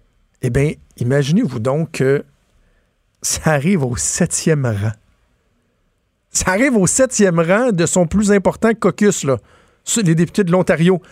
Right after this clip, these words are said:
Et les premières positions sont tous occupées par des enjeux d'ordre économique. Au premier chef, on parle du régime universel de médicaments. Ils veulent,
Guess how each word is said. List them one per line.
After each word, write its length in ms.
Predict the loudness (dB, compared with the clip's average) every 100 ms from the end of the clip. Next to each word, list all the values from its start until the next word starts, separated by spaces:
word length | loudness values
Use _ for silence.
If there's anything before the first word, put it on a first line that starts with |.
| -20 _ _ _ _ _ _ _ _ -4
Et 200 | -2 0
les 200 | 0 0
premières 240 | 0 0 0
positions 340 | 0 0 0
sont 160 | 0 -2
tous 220 | 0 0
occupées 260 | -2 -2
par 140 | 0 0
des 160 | 2
enjeux 240 | 0 2 2
d'ordre 260 | 0 0
économique. 560 | 0 0 0 0 -2 -6 _
Au 100 | -4
premier 340 | 0 0 2 2
chef, 280 | 2 2 2
on 100 | 2
parle 340 | 2 2 0 -4 -20 -12 -4
du 140 | -2
régime 340 | 2 2 2
universel 540 | 2 0 0 0 0 0
de 80 | 0
médicaments. 480 | -2 0 -2 0 -2
Ils 160 | -2
veulent, 280 | 2 2